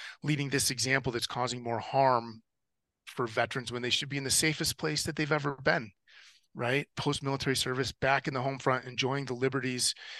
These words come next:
and the freedoms that they've, they've chosen to defend. And we're doing more harm to ourselves now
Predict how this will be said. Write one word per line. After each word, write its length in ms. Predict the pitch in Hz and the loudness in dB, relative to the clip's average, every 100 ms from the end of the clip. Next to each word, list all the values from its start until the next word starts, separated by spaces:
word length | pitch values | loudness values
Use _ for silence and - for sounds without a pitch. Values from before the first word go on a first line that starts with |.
| - - | -12 -6
and 120 | 135 | -6
the 60 | |
freedoms 480 | 127 135 135 127 120 | -4 -2 0 0 -2
that 140 | 120 110 | -2 2
they've, 280 | 127 113 - - | 2 2 -6 -6
they've 320 | 131 113 - - | -4 -4 -10 0
chosen 540 | - - 131 127 123 | 4 6 4 2 -2
to 120 | 113 | -4
defend. 640 | 113 120 - 135 139 120 - - - - - - _ _ - | -4 -4 0 0 0 -4 -14 -20 -20 -20 -20 -20 _ _ -8
And 480 | 143 135 127 123 - _ _ - | -2 -2 -2 -8 -16 _ _ -4
we're 120 | 139 | -2
doing 260 | 139 139 127 | 0 0 2
more 220 | 135 143 | 4 4
harm 380 | - 143 135 139 | 6 4 4 2
to 180 | - | -2
ourselves 640 | 135 120 - 131 123 120 120 | 0 2 4 4 4 2 0
now 560 | 127 135 123 113 113 | 2 6 6 4 0